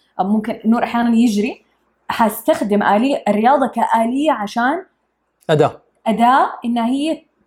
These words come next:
Speaker 1: تخ-، تخرج المشاعر.
Speaker 2: إيه.
Speaker 1: نيتي منها
Speaker 2: أداة للوعي، مو أداة إنه أنا أهرب من المشاعر هذا.
Speaker 1: و-، ونيتي منها إنه أنا أساعدها إن هي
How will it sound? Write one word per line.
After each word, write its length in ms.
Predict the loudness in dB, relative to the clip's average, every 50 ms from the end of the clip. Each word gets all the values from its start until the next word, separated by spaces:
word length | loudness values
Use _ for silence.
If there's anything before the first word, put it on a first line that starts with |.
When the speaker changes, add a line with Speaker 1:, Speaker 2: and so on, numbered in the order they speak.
| _ _ _ -8 -6
Speaker 1:
تخ-، 260 | -6 -4 -6 -6 -6
تخرج 380 | -6 -4 -2 0 0 0 0 -2
المشاعر. 520 | -4 -6 -6 -4 -4 -4 -4 -4 -8 -8 -2
Speaker 2:
إيه. 80 | 0 2
Speaker 1:
نيتي 440 | 4 4 4 2 2 0 0 0 0
منها 420 | 2 2 2 2 2 2 2 4
Speaker 2:
أداة 280 | 4 4 4 4 4 4
للوعي، 460 | 4 6 6 6 4 4 4 4 4
مو 240 | 6 6 4 4 4
أداة 360 | 4 4 4 4 4 4 2
إنه 200 | 0 0 0 0
أنا 140 | 0 -2 -2
أهرب 260 | -2 -2 -4 -4 -4
من 100 | -6 -10
المشاعر 440 | -12 -12 -10 -6 -2 -2 -2 -2 -4 -8 -8 -8
هذا. 160 | -8 -10 -12 _ _ _
Speaker 1:
و-، 320 | -12 -12 -12 -12 -14 -20 -16 -10 -8
ونيتي 800 | -8 -8 -8 -8 -8 -4 -2 -2 0 0 -2 -2 -4 -4 -6 -4
منها 500 | -4 -2 -2 -2 -2 -2 -4 -4 -6 -4 -4
إنه 220 | -4 -2 0 0
أنا 100 | 0 -2
أساعدها 640 | -2 0 0 0 0 0 -2 -4 -4 -4 -4 -4 -4 -6
إن 100 | -6 -4
هي 400 | -4 -4 -4 -4 -6 -6 -8